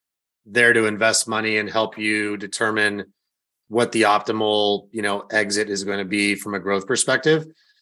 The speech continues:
The operating teams that we have are there to help translate, "Hey, in order to get there, we might need to take these steps. We might need to test the waters, et cetera" Um,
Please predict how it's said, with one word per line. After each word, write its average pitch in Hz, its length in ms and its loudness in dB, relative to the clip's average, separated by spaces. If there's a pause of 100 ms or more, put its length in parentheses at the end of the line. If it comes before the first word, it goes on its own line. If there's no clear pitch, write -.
(360)
The 117 180 2
operating 123 560 4
teams 110 260 -4
that 107 100 -4
we 101 140 -6
have 104 520 0
are 104 220 -2
there 110 200 2
to 104 80 -2
help 104 220 -2
translate, 107 720 -2
"Hey, 127 220 2
in 110 60 0
order 120 180 0
to 110 100 -4
get 123 240 -6
there, 110 420 -2 (540)
we 113 220 -2
might 117 340 2
need 110 160 -6
to 101 80 -8
take 110 280 -2
these 104 260 -2
steps. - 640 2 (400)
We 113 100 -2
might 117 240 -2
need 110 60 -8
to 107 100 -2
test 107 300 -2
the 107 80 -4
waters, 104 420 0
et 101 100 -8
cetera" 127 540 -2 (540)
Um, 104 720 -2